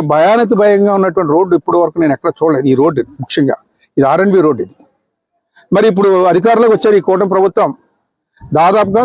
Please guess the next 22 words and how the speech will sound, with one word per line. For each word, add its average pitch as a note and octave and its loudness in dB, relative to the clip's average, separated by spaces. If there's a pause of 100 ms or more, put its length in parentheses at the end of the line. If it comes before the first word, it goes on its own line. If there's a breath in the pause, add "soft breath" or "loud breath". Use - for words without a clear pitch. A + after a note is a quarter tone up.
సంవత్సరం F3 0
మీద G#3 0 (120)
ఐదు E3+ 2
నెలలు F#3 2
అయింది. D3+ 0 (920 loud breath)
ఈ A3+ 2 (160)
సంవత్సరం G#3+ 0
మీద B3 2 (100)
ఐదు A3 2
నెలల్లో G#3+ 2
కూడా A#3+ 2 (340 loud breath)
వీళ్ళు F3 2
ఏం G3+ 2
చేశారు D3+ -2
ఈ D3+ 2
రోడ్డు E3 2
మీద? A2+ -4 (840)
ఏ D3+ 2 (100)
రకంగానే A#3+ 0
దృష్టి F#3+ -2
పెట్టడం F#3+ 0
కానీ G3+ 0